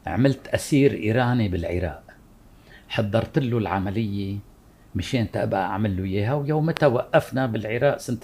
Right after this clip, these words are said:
ثلاثة وثمانين، ما عاد كملت له. صار في السلم بين، آه، العراق وإيران وتبادل أسرة. رحت ع إيران، بدنا نعمل، بشوف هالزلمة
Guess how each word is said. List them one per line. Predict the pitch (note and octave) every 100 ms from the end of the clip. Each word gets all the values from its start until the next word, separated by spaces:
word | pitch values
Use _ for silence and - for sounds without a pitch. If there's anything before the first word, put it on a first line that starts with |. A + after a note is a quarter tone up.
| A2 -
ثلاثة | B2 B2
وثمانين، | F#2 - G#2+ G#2 A2 - - -
ما | C#3+
عاد | C#3+ -
كملت | C3 A2 G2+ -
له. | F#2 E2 D#2 - - - - - - - - - -
صار | - F3+ D#3+
في | - E3 D#3 C#3 -
السلم | - - D3+ A2+ G#2
بين، | G#2 G#2+ G2+ G2
آه، | F#2 F2 F2+ - - - - - -
العراق | G2+ F#2+ G#2+ A#2 G2
وإيران | F#2+ - G2 F#2+ G2+ G2+ - - - - - - -
وتبادل | A2+ - D3 F3 B2+ B2+
أسرة. | - - F#2+ F2 - - - - - - - - - - - - - -
رحت | C3+ F3+ D#3+ -
ع | F2+ A2 A#2
إيران، | - B2 G#2 G2+ A#2+ C3+
بدنا | A2 A#2 A2+
نعمل، | C#3 E3 D#3 C#3+ C3+ C3 A2+ - - A2 - - - A2+
بشوف | - - G#3+ G3+ - -
هالزلمة | D3+ A2+ C3 F3 D3+ C3+ C3